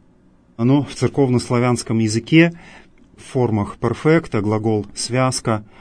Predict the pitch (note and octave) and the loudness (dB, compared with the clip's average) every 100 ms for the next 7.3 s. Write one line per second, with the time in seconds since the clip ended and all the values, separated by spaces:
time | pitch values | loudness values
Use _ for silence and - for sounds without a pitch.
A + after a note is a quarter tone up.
0 | - - G#2+ - A#2 G2 G#2+ G2+ G2 - | -20 -18 -10 0 0 2 0 0 -2 -6
1 | - - A2 A2 G#2+ - - G2+ G2 G2+ | -20 -12 -6 -4 -4 -6 -4 -2 -2 -6
2 | F2+ G2 F#2+ F2+ F#2 F2 E2 - - - | -8 -6 -8 -8 -8 -8 -10 -14 -20 -20
3 | - - - - - - - - B2 G#2 | -20 -20 -20 -20 -20 -18 -8 -2 -2 2
4 | C3+ C3 B2+ A#2+ A#2 A#2 - C#3 C#3+ C#3 | 2 2 0 -4 -4 -4 -2 0 -2 -4
5 | - - - - _ _ - - C3 A#2 | -16 -20 -20 -20 _ _ -8 0 2 2
6 | A2 G#2+ - B2 B2 G2 F#2 F2+ G2+ F#2 | 0 -4 -2 0 2 0 -2 -4 -8 -6
7 | - F2+ D#2 | -6 -6 -8